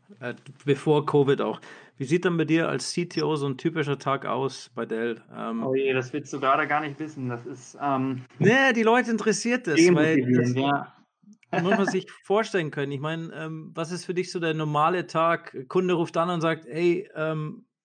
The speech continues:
Speaker 1: das funktioniert jetzt nicht bei mir, finden Sie eine Lösung?“ Oder wie, wie sieht bei dir der Tag aus?
Speaker 2: Also der Tag ist für gewöhnlich mit Meetings zugepflastert. Von sieben Uhr früh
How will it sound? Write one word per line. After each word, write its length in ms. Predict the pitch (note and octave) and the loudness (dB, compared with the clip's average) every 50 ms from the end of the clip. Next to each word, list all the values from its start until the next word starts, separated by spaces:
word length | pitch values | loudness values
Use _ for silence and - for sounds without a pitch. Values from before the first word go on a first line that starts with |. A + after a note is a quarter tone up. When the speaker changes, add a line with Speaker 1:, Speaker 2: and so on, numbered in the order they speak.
| _ _ C#3 B2 - _ - | _ _ -20 -20 -20 _ -4
Speaker 1:
das 220 | E3 D#3+ D3 - | -2 -2 -2 -2
funktioniert 440 | - E3+ D#3+ - - E3+ E3 F3 F#3 | -2 -2 -2 -2 0 0 2 4 4
jetzt 200 | G#3 F#3+ - - | 2 2 0 -4
nicht 160 | G3 - - | -6 -4 -2
bei 100 | F3+ E3+ | -4 -2
mir, 280 | E3 F3 F#3 G3 G3 F3+ | -2 0 -2 -2 -2 -4
finden 280 | - - F3 D3 E3 | -4 -4 -4 -4 -4
Sie 140 | C#3+ D#3 D#3+ | -4 -4 -2
eine 100 | D#3 D#3 | 0 0
Lösung?“ 560 | D3+ D3 D#3 E3+ F3 F#3+ G3+ G3+ G#3+ G#3 G#3 - _ _ - - - _ _ _ _ _ _ | 2 2 2 2 4 2 2 0 -2 -4 -8 -14 _ _ -20 -20 -20 _ _ _ _ _ _
Oder 460 | - D3 C#3+ D3+ D3+ D3+ D3+ C#3 C3+ D3 D3 | -6 -2 -2 0 0 0 -2 -4 -8 -14 -14
wie, 140 | D3+ D3+ D3 | -14 -10 -6
wie 120 | E3+ E3+ | -6 -6
sieht 200 | - - E3 - | -4 -6 -8 -6
bei 100 | E3 D#3 | -4 -4
dir 100 | D#3 D#3+ | -2 -2
der 140 | D#3+ E3 D#3+ | -2 -2 -2
Tag 260 | E3+ F3 F#3 F3+ - | -2 -2 -4 -2 -4
aus? 360 | D3+ B2 B2+ B2 - - _ _ _ _ _ _ | -6 -6 -6 -8 -10 -14 _ _ _ _ _ _
Speaker 2:
Also 220 | - D3 D3+ D#3 D#3 | -6 -6 -6 -6 -4
der 220 | D#3 D#3+ D3+ D3+ | -2 -2 -2 -2
Tag 260 | D#3 D#3+ D#3 D#3+ E3 | -2 -2 -2 -2 -2
ist 260 | E3 D3 - - D#3+ - | -4 -6 -8 -12 -12 -6
für 140 | - D#3+ | -6 -4
gewöhnlich 480 | D3+ D3+ C#3+ D#3 F3 F#3 F#3 F3+ F3+ F3+ | -4 -2 -2 0 0 2 2 2 0 -2
mit 120 | D#3+ D3 | -6 -6
Meetings 880 | - D#3+ D3+ D#3 F3 F3 - F3+ E3+ E3 E3 E3 - - - - _ _ _ _ | -6 -6 -6 -4 -4 -4 -4 -4 -4 -4 -4 -6 -8 -12 -14 -16 _ _ _ _
zugepflastert. 920 | - - - D#3 D#3 D#3 C3 - - A#2+ A#2 A2+ - - - C3 A#2+ A#2 - | -14 -8 -8 -6 -4 -4 -6 -4 -4 -2 -2 -2 -2 -6 -6 -6 -6 -6 -8
Von 440 | - - C#3 C#3 C#3 C#3+ C#3 C#3 C3+ - _ _ _ _ _ _ _ _ _ _ _ _ _ _ _ _ _ _ _ _ - | -4 0 2 2 4 2 2 0 -2 -6 _ _ _ _ _ _ _ _ _ _ _ _ _ _ _ _ _ _ _ _ -6
sieben 340 | C#3 B2+ B2+ - - - | -6 -4 -4 -6 -8 -8
Uhr 80 | - - _ _ - | -10 -10 _ _ -18
früh 340 | - - - D#3+ F#3 G#3+ A3 | -12 0 4 4 4 4 4